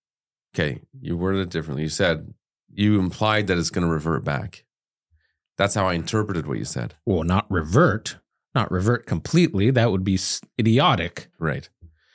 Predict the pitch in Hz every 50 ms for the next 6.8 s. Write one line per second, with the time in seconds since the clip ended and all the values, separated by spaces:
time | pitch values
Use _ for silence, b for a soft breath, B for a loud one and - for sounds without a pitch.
0 | b b b b b b b b b - - 107 90 80 73 - - - - -
1 | - 156 156 156 - 120 - - - - 170 139 120 110 113 127 143 147 - -
2 | - - 131 110 104 113 - - - 139 127 127 120 107 101 98 95 110 131 143
3 | 139 110 104 104 104 101 104 104 98 104 104 104 104 101 98 95 92 - - -
4 | 113 127 135 123 110 98 101 107 110 104 98 113 107 104 101 95 92 90 85 -
5 | - 117 123 127 120 - 104 95 101 104 113 113 107 110 98 - - 98 87 -
6 | - 135 143 147 135 110 104 98 92 - - 110 104 101 98